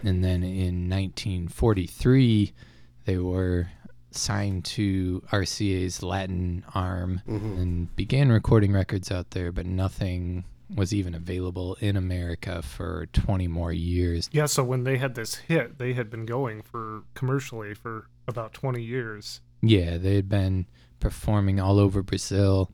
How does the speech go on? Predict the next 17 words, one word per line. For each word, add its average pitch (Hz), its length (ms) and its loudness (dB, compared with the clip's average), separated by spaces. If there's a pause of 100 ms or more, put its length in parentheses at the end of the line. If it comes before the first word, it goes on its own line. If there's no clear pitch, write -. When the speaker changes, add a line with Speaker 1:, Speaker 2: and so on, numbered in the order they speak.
Speaker 1:
It 98 120 0
was 92 260 2
essentially 139 460 6
a 95 80 4
lounge 92 500 0
act 82 440 -8
where 87 100 -4
they 87 120 -4
would 87 220 -6
dress 90 400 -6
up 95 220 -2 (240)
Speaker 2:
Mm-hmm. 95 360 0 (120)
Speaker 1:
in 92 180 -4
their 87 240 -4
ceremonial 92 760 -2
garb, 87 500 -2
and 87 460 -6